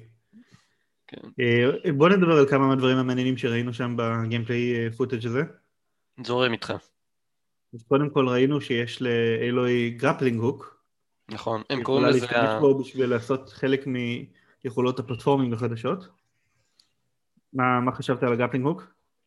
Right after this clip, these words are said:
Speaker 1: אני חושב שהוא מגניב, זה על בטוח, אה,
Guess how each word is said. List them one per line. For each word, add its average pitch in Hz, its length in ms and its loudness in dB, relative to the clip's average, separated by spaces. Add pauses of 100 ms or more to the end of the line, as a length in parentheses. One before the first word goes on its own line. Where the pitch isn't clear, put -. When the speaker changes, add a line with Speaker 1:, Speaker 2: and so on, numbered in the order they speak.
(800)
Speaker 1:
אני 127 100 -8
חושב 117 160 -2
שהוא 156 180 2
מגניב, 123 460 0 (280)
זה 226 220 -6 (200)
על 107 80 -2
בטוח, 127 680 0
אה, 107 280 -2